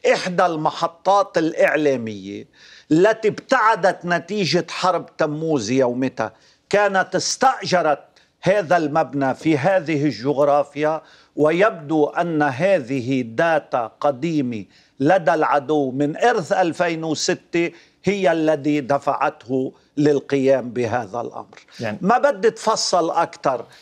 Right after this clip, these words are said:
Speaker 1: بالإيضاح حتى ما نكون عم نساهم بلعبة الشائعات أو بلعبة خدمة العدو. فإذا بن واحد عم بيوزع على النازحين بمناطق نزوحهم وهو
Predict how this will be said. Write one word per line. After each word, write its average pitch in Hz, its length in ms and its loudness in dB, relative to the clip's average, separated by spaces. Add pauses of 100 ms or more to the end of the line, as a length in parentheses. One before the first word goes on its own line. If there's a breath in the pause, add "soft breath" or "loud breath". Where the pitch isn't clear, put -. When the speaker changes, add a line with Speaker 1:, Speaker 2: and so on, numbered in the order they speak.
(160 soft breath)
Speaker 1:
بالإيضاح 151 800 0
حتى - 680 -4 (360)
ما 196 300 2
نكون 226 500 0
عم 180 280 -2
نساهم 175 760 2
بلعبة 156 500 0 (100)
الشائعات 139 920 0 (340 loud breath)
أو 208 180 4
بلعبة 190 680 2
خدمة 156 540 -2
العدو. 135 640 0 (280 loud breath)
فإذا 202 480 2
بن 185 320 0
واحد 196 540 2
عم 165 240 -2
بيوزع 170 560 2
على 156 200 -2
النازحين 156 960 -2 (400 loud breath)
بمناطق 180 840 2
نزوحهم 156 680 2
وهو 170 420 2